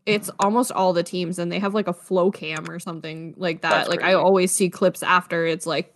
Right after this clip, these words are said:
Speaker 1: these are the kids that
Speaker 2: Yeah.
Speaker 1: had the best flow, and it's like, man, you're
Speaker 2: But
Speaker 1: lucky
Speaker 2: N H Lers
Speaker 1: you are
Speaker 2: don't take
Speaker 1: doing
Speaker 2: that
Speaker 1: what you're
Speaker 2: chance
Speaker 1: doing.
Speaker 2: anymore.
Speaker 1: Yeah, and it's
Speaker 2: It's gotta
Speaker 1: sad.
Speaker 2: be marketing or something. Like, it's ju-,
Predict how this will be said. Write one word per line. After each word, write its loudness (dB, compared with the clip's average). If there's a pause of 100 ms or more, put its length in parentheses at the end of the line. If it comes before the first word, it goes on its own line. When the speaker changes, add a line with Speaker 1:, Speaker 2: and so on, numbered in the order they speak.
Speaker 1:
these -2
are -4
the -4
kids -2
that 2
Speaker 2:
Yeah. 2
Speaker 1:
had 2
the 2
best 2
flow, -2
and -2
it's -6
like, -8
man, 0 (380)
you're 4
Speaker 2:
But 6
Speaker 1:
lucky 4
Speaker 2:
N 6
H 8
Lers 10
Speaker 1:
you 10
are 8
Speaker 2:
don't 8
take 8
Speaker 1:
doing 10
Speaker 2:
that 8
Speaker 1:
what 6
you're 10
Speaker 2:
chance 4
Speaker 1:
doing. 4
Speaker 2:
anymore. 0 (640)
Speaker 1:
Yeah, 4
and 0
it's 0
Speaker 2:
It's 0
gotta 6
Speaker 1:
sad. 6
Speaker 2:
be 2
marketing -2
or -6
something. -8
Like, -6
it's -6
ju-, -4